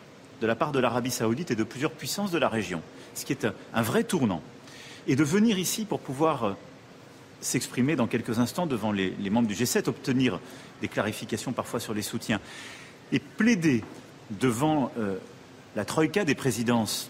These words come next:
du G vingt, c'est une manière de bâtir la paix.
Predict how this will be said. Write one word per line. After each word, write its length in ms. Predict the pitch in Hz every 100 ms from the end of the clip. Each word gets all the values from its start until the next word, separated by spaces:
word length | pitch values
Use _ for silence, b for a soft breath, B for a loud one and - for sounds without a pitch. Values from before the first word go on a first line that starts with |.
| -
du 80 | 90
G 200 | 92 98
vingt, 240 | 135 240 - - - - - - - - - -
c'est 360 | - 233 220
une 80 | 135
manière 360 | 107 110 123 101
de 80 |
bâtir 340 | 87 92 - 85
la 100 | 80
paix. 180 | -